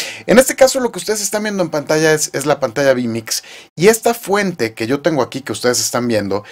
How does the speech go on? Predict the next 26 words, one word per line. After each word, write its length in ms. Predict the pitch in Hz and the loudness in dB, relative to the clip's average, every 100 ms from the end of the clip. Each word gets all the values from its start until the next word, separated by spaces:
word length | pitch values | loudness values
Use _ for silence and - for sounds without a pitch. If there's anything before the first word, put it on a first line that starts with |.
| - - - | -20 -20 0
es 380 | 143 180 180 - - | 4 4 2 -8 -6
una 340 | 147 147 147 | -2 -2 -2
cámara... 540 | 139 135 131 120 120 - - - - | 0 0 0 0 -2 -6 -20 -20 -8
Eh, 280 | 120 113 - - _ | -2 -2 -4 -10 _
que 280 | - 185 208 - | 6 6 4 -6
no 340 | 143 170 214 | -4 -2 0
está 320 | 214 - 196 | -2 -4 -4
conectada 800 | 196 180 156 - 170 143 123 127 - - _ - | -2 -4 -6 2 4 4 2 -4 -12 -20 _ -8
directamente 1080 | 127 131 147 - 135 135 135 131 131 131 - - | 0 2 2 -2 -4 -2 -6 -2 -2 -2 -6 -12
a 80 | |
vMix. 540 | 101 110 90 - - - - - - | -8 -6 -8 -10 -12 -12 -20 -18 -6
¿A 80 | - | 2
qué 100 | 190 | 4
me 80 | 190 | 4
refiero? 360 | 160 156 98 - - | 2 -2 -6 -8 -4
Esta 220 | 185 226 | -2 -2
cámara 360 | 214 196 190 185 | 0 2 2 2
que 80 | 147 | -2
ustedes 300 | - 156 151 | -4 -2 -2
están, 460 | - 143 143 131 120 | 0 0 0 -4 -6
están 300 | 117 151 151 | -4 -2 0
viendo 200 | 156 139 | 4 2
aquí 360 | - 156 156 - - - | 2 -4 -4 -6 -20 -6
en 160 | 120 | -2
el 160 | 117 113 | 2 2
previo 540 | - 170 165 117 117 | 4 6 6 2 -8